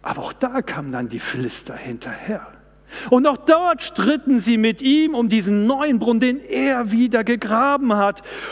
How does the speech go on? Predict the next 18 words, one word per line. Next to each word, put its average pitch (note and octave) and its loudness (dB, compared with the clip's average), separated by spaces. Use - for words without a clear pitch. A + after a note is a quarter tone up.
Und D4 2
Isaak G#3+ 2
nennt G3+ 0
ihn F#3 -2
Anfeindung. C3 -6
Was - -2
macht B3 0
er A#3 2
nun? D#4 -2
Greift - -4
er D#3 -2
zu - -4
den A#3+ 0
Waffen, F3 -4
zur - -8
Streitaxt, - -4
zum C3 -6
Beil D#3 -8